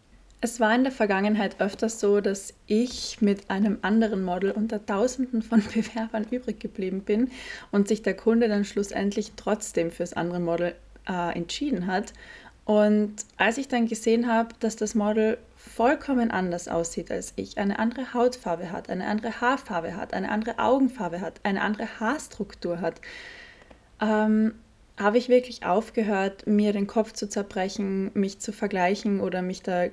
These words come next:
gar noch schlecht zu fühlen. Denn am Ende des Tages entscheidet der Kunde, das ist nichts Persönliches, sondern es ist eine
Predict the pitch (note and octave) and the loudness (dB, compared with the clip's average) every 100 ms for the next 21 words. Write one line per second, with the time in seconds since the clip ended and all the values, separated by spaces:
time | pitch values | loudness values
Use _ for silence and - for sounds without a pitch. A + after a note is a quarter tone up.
0 | - - F3 F3 - - G#3+ C#4 - G#3 | -4 -4 -2 -2 -4 -2 0 -2 -6 -10
1 | - F#3+ G#3 A3+ - - - - G3+ G3 | -2 2 2 2 -2 -20 -20 -4 0 2
2 | G3 G3 F#3+ - - _ _ _ - G#3 | 4 2 0 -4 -18 _ _ _ 0 0
3 | G3+ G#3+ A#3 G#3+ G3 F#3+ G#3 - G3 - | 4 4 4 2 -2 0 0 0 -4 -2
4 | F#3 F#3+ F#3 - G#3+ A3 G#3 G3 - G3+ | -2 -2 -4 -2 4 4 4 0 -4 -6
5 | G3 - G3+ - - F#3 - G3 G3+ G#3 | -8 -4 -4 -6 -8 -6 -2 0 0 0
6 | F#3+ F#3 F#3 - F#3 F3 F3 E3+ E3+ - | -2 -2 -4 -8 -6 -4 -2 -4 -6 -10
7 | - E3+ E3 E3 | -8 -4 -4 -4